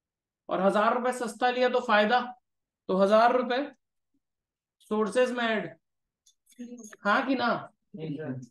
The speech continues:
Speaker 1: ये कितनों ने किया ऐसा? हम्म, थॉट तो सही है।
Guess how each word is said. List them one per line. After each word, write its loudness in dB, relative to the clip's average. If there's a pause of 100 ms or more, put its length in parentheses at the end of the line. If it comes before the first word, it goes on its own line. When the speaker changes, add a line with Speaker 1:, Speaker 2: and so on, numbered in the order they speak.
(600)
Speaker 1:
ये -6
कितनों 2
ने 6
किया 2
ऐसा? 0 (3000)
हम्म, -2 (500)
थॉट 0
तो 0
सही 0
है। -4